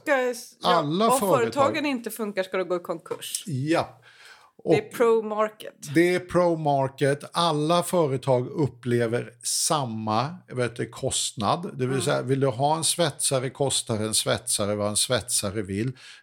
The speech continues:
Speaker 2: Då kommer företagen vara tvungna att konkurrera med att använda den här svetsaren på ett väldigt smart sätt.
Speaker 1: Det måste vara jättedyrt med tanke på hur lång utbildning...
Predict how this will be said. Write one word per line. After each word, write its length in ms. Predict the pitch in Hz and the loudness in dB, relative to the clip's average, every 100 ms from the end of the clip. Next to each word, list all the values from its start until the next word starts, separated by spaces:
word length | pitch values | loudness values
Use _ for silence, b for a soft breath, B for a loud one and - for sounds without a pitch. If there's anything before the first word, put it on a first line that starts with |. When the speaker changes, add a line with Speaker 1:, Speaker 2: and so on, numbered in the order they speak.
| - | -4
Speaker 2:
Då 120 | 220 226 | -4 -2
kommer 520 | - 151 156 151 147 | 2 2 2 0 -2
företagen 1040 | - 156 123 107 - 117 104 107 104 101 - | 0 0 0 -2 -2 0 0 0 -4 -4 -6
vara 160 | 113 | -6
tvungna 500 | - 135 117 98 92 98 | -4 -2 -2 -2 -6 -6
att 360 | - 107 95 - | -2 -2 -2 -10
konkurrera 880 | - 110 95 107 101 104 95 92 98 | -10 -8 -6 -4 -2 0 0 0 -4
med 260 | 101 98 92 | -2 -2 -2
att 160 | - | -2
använda 720 | - 135 110 127 220 208 170 | -4 -4 -2 -2 0 0 -2
den 100 | 127 | -2
här 160 | 104 90 | -2 0
svetsaren 800 | - - - - - 87 92 87 | 0 -2 -2 -4 -4 -2 -4 -4
på 160 | 104 | -4
ett 140 | 92 113 | -6 -6
väldigt 600 | 107 110 92 85 90 - | -2 0 0 -4 -4 -4
smart 420 | - 90 87 - | -2 -4 -4 -6
sätt. 540 | - 147 - _ - - | -2 -2 -2 _ -20 -18
Speaker 1:
Det 60 | 190 | -14
måste 200 | 202 190 | -12 -6
vara 100 | 202 | -4
jättedyrt 500 | 208 208 180 220 220 | -4 -6 -2 -2 -2
med 100 | 220 | -4
tanke 260 | 220 202 165 | -4 -4 -8
på 180 | 165 | -8
hur 100 | 160 | -8
lång 320 | 160 175 165 170 | -6 -6 -4 -8
utbildning... 680 | 165 _ 185 180 180 175 | -10 _ -6 -4 -6 -8